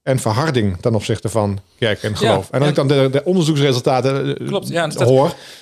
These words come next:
Speaker 1: dan denk
Speaker 2: Ja.
Speaker 1: ik, ja, dat, dat, dat
Speaker 2: Nee, nee,
Speaker 1: ho-,
Speaker 2: dat
Speaker 1: stemt
Speaker 2: klopt.
Speaker 1: niet echt hoopvol, toch?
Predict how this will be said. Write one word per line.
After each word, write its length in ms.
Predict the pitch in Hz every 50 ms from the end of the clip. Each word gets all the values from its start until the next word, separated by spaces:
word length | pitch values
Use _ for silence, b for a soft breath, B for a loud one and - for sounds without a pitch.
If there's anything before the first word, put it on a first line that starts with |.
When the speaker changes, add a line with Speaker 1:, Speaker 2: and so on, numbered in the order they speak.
| B B B
Speaker 1:
dan 100 | - 123
denk 160 | 135 135 135
Speaker 2:
Ja. 120 | 185 208 160
Speaker 1:
ik, 40 | 120
ja, 80 | - b b b b b b b
dat, 240 | 151 139 143 -
dat, 140 | - 139 107 - _ _ _ _ _ _ _ _ _ _ _ _ _ _ _ _ _ _
dat 140 | - 147 131
Speaker 2:
Nee, 0 |
nee, 100 | 135 -
Speaker 1:
ho-, 60 | 175
Speaker 2:
dat 80 | 175 160
Speaker 1:
stemt 140 | - 185 214
Speaker 2:
klopt. 100 | 208 196 220
Speaker 1:
niet 40 | 208
echt 100 | - -
hoopvol, 320 | 165 240 294 - - 175 143
toch? 360 | - 370 285 - 302 277